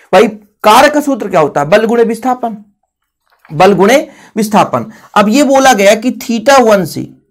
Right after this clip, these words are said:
theta वन से theta टू तक घुमा रहे हैं, theta वन से theta टू तक घुमाने में किया गया कार्य,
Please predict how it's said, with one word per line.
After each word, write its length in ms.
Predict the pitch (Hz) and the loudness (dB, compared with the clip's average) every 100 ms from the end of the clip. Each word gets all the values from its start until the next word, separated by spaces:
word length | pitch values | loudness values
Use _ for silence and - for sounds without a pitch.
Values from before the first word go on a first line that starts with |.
| _ | _
theta 340 | - 220 254 240 | -8 0 2 4
वन 200 | 202 165 | 2 -2
से 420 | 151 208 302 - _ _ _ _ - | -2 -2 -2 -8 _ _ _ _ -8
theta 360 | 226 233 269 262 269 | -4 0 2 2 0
टू 140 | 254 | -2
तक 140 | 240 | 0
घुमा 340 | 202 156 156 139 | -2 -4 -2 -2
रहे 120 | 131 | -4
हैं, 280 | 127 - _ _ _ _ _ _ _ - | -10 -18 _ _ _ _ _ _ _ -10
theta 340 | - 202 247 | -6 2 2
वन 180 | 220 190 | 4 0
से 220 | 156 208 254 330 _ _ _ _ _ _ _ _ | 0 0 0 -2 _ _ _ _ _ _ _ _
theta 400 | - 202 208 254 254 - _ _ _ _ | -6 -6 0 0 0 -6 _ _ _ _
टू 160 | 262 262 | -2 0
तक 420 | - 220 330 - _ _ _ _ _ _ _ _ | 0 0 -2 -14 _ _ _ _ _ _ _ _
घुमाने 540 | 139 151 214 208 208 240 | -10 -2 2 2 2 0
में 180 | 240 220 | -2 -2
किया 220 | 202 196 | 0 0
गया 180 | 214 214 | 0 -6
कार्य, 400 | 139 131 131 | -6 -8 -10